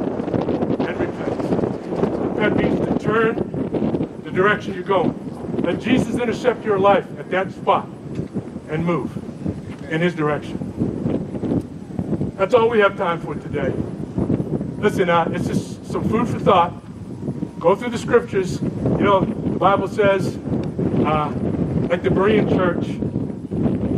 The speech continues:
go back, read the Bible,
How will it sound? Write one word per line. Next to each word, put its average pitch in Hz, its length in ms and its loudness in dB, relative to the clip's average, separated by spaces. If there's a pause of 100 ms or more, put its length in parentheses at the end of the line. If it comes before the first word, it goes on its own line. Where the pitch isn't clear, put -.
(300)
go 277 160 6
back, 226 380 4 (420)
read - 180 2
the - 80 -2
Bible, 208 680 2